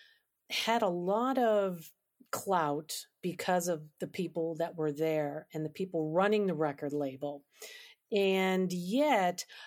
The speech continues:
I distinctly remember reading about an article that just about the time that Squeeze were coming onto the label or had just signed, um, Karen Carpenter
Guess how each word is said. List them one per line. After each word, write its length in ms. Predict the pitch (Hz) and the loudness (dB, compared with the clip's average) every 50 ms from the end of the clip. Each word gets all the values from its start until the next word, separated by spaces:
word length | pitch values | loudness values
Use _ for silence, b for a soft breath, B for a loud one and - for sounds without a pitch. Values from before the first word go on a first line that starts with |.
| B B - | B B 0
I 120 | 202 214 | 2 2
distinctly 540 | 190 220 220 - - 285 311 311 381 349 285 | 4 4 2 2 2 2 2 2 2 2 4
remember 520 | 269 247 226 214 214 208 208 190 185 175 | 4 4 4 4 4 2 2 2 0 0
reading 800 | 170 170 175 185 190 190 196 190 175 165 160 151 151 156 156 151 b b b b b _ _ _ _ - - - | 0 0 2 2 2 4 4 2 2 2 0 0 0 -2 -4 -6 b b b b b _ _ _ _ -20 -4 2
about 380 | 185 180 170 156 185 185 185 | 2 2 4 4 2 2 4
an 100 | 196 180 | 2 2
article 640 | 175 165 165 160 160 156 - 151 143 143 147 151 b b b b b b b _ 170 | 2 2 2 0 0 -2 -4 -4 -2 -2 -4 -6 b b b b b b b _ -6
that 600 | 156 180 180 180 180 175 170 170 165 - - - _ _ _ - - | 0 2 2 4 4 4 2 0 0 -2 -8 -10 _ _ _ -12 -6
just 400 | - - 214 226 240 240 - 294 | -2 2 4 4 4 4 2 2
about 260 | 262 277 269 262 262 | 2 4 2 2 2
the 80 | - 247 | 0 -2
time 800 | - - - 220 214 202 202 214 208 202 196 196 196 185 180 - | -2 -4 -2 0 0 2 2 0 0 0 0 0 0 -2 -2 0
that 440 | 175 165 165 165 160 160 165 160 - | 0 2 2 2 2 2 0 -2 -4
Squeeze 460 | - - - - 185 180 190 185 160 | -6 -6 -6 -2 0 2 2 2 0
were 120 | 156 160 | -2 -6
coming 340 | 156 - - - 190 175 165 | -8 -8 -6 -4 -2 0 0
onto 320 | 165 165 170 180 180 180 202 | 0 0 2 0 0 -2 -2
the 120 | 196 190 | -2 0
label 340 | 180 180 180 175 165 175 170 | 0 0 0 0 0 0 0
or 120 | 156 147 | 0 0
had 140 | 143 147 143 | -2 -4 -6
just 320 | - - 170 165 - - | -4 -4 -2 -2 -2 -2
signed, 480 | - - 165 165 160 156 147 143 143 - B B B B B B B B B B _ | -2 -2 0 0 0 0 0 -2 -2 -6 B B B B B B B B B B _
um, 540 | 208 180 165 165 165 160 160 160 160 180 185 _ _ _ _ _ _ - _ _ _ _ | -4 -2 0 0 0 0 -2 -4 -6 -8 -14 _ _ _ _ _ _ -20 _ _ _ _
Karen 460 | - - - 240 262 277 254 214 185 | -6 0 0 2 2 2 0 0 -2
Carpenter 840 | 180 - - 190 175 180 180 - 165 160 156 165 156 - - - 185 | -4 -2 0 0 2 2 0 0 -2 -2 -2 -2 -4 -6 -10 -12 -16